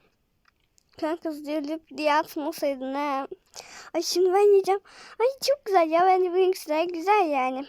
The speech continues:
Açayım. Birazcık daha açayım. Hı. Ben şunu da açayım. Hı. Çok güzel.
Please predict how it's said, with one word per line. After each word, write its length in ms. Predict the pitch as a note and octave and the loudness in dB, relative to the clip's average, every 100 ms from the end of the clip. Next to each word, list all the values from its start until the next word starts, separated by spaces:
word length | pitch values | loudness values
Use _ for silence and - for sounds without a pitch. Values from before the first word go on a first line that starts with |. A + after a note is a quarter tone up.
| - _ - | -16 _ -6
Açayım. 480 | D#4 D4+ - D4 D4+ - _ _ | -6 -6 -8 -6 -6 -10 _ _
Birazcık 480 | C#4+ C#4+ C#4 C4+ - | -8 -6 -6 -8 -10
daha 100 | C#4+ | -6
açayım. 480 | C4 - - D#4 E4 _ _ _ _ _ | -6 -8 -12 -10 -10 _ _ _ _ _
Hı. 120 | C4 - _ _ _ _ _ _ _ _ _ _ _ _ _ _ _ _ _ _ _ _ _ _ _ - _ _ _ - - _ _ _ _ - | -14 -14 _ _ _ _ _ _ _ _ _ _ _ _ _ _ _ _ _ _ _ _ _ _ _ -20 _ _ _ -16 -16 _ _ _ _ -14
Ben 300 | C#4 C4+ C4 | -10 -10 -10
şunu 280 | - C4+ B3+ | -14 -14 -12
da 60 | |
açayım. 500 | A#3 - - - D4 D4+ _ _ _ | -12 -14 -16 -12 -12 -14 _ _ _
Hı. 360 | D#4 - C#4 D4+ _ _ _ _ _ _ _ _ _ _ _ _ _ _ _ _ _ _ - - | -20 -16 -14 -14 _ _ _ _ _ _ _ _ _ _ _ _ _ _ _ _ _ _ -20 -14
Çok 280 | - D4+ C#4+ | -10 -10 -10
güzel. 400 | C#4 C4 C4 B3+ | -12 -12 -12 -16